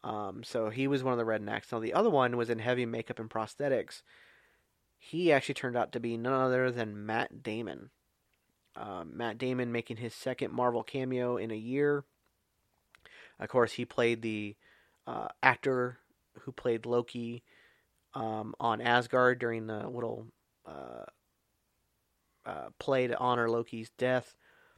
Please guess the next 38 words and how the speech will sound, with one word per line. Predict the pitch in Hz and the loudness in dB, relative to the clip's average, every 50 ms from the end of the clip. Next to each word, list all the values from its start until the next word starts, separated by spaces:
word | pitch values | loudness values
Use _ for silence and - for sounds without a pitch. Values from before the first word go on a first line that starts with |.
| _ _ _ _ _ _ _ _ _ _ _ - | _ _ _ _ _ _ _ _ _ _ _ -4
Um, | 131 120 117 113 113 113 110 - - | -2 -2 -2 -2 -4 -6 -10 -10 -8
and | - 131 113 | -8 -4 -2
he | 147 156 | 2 4
went | 160 170 151 | 6 6 6
uncredited | 139 143 139 - 165 151 139 139 131 135 131 | 6 2 4 6 6 6 8 6 6 6 4
in | 123 120 | 4 2
this | 120 113 - | -2 -4 -2
film. | - - 139 131 120 113 107 107 110 113 - | -2 0 0 2 2 0 -2 -4 -10 -14 -10
Um, | 139 127 110 110 110 110 - - - | -8 -6 -6 -6 -6 -8 -10 -12 -12
it | - - | -12 -8
says | - - 117 117 110 | -4 -2 -2 -2 -2
that | 110 117 | -2 -4
it | - | -6
was | - - | -6 -10
played | - - - 120 117 113 | -6 -2 0 0 0 0
by | 113 107 104 104 - _ _ | 0 -2 -4 -4 -6 _ _
Dickie | - 127 - - 127 120 | -4 -4 -4 -4 -8 -8
Greenleaf, | 139 117 117 123 123 117 104 98 107 - - - | -6 -6 -4 -4 -4 -4 -6 -8 -10 -12 -12 -14
which | - - | -14 -14
was | - - | -12 -10
his | - 117 107 | -8 -10 -8
character | - - 120 117 110 - - 110 104 | -6 -4 -2 -2 -2 -2 -6 -8 -8
from, | - - 110 98 92 90 90 - - - _ _ _ - - - _ _ _ _ _ - | -8 -8 -8 -8 -8 -10 -12 -14 -18 -20 _ _ _ -20 -20 -20 _ _ _ _ _ -10
uh, | - - 87 82 78 - | -10 -8 -6 -8 -8 -8
The | - - | -10 -6
Talented | - - 123 110 104 - 107 | -2 2 2 2 2 -2 -6
Mister | 107 107 - - - | -10 -10 -12 -12 -10
Ripley. | - 107 107 - - 98 - - - _ _ _ _ _ _ _ _ _ _ _ _ _ _ _ _ _ _ _ - - - - - - - - - - _ _ _ _ _ - | -8 -8 -8 -8 -10 -14 -14 -16 -20 _ _ _ _ _ _ _ _ _ _ _ _ _ _ _ _ _ _ _ -20 -20 -20 -20 -20 -20 -20 -20 -20 -20 _ _ _ _ _ -2
Uh, | 131 127 127 127 123 123 - | 0 2 4 4 2 2 0
and | 135 135 139 151 | -2 -4 -2 0
then | 165 175 175 165 156 151 160 165 - _ _ _ _ _ _ _ _ _ _ _ _ _ _ _ _ _ - | 2 4 4 4 2 0 -2 -6 -10 _ _ _ _ _ _ _ _ _ _ _ _ _ _ _ _ _ -12
another | 131 127 151 175 180 170 | -8 -4 -2 0 0 0
set | 151 - - 135 120 | -2 0 0 -2 -2
of | 117 | -2
cameos | - - 127 120 117 117 113 113 117 117 | -2 -4 -2 -2 -2 -2 -2 -2 -2 -4
was | 120 117 120 | -6 -6 -6
really | 123 120 120 117 117 | -2 -2 -2 -2 -2
cool. | - - 135 123 117 120 123 | -2 -2 -2 -2 -2 -4 -6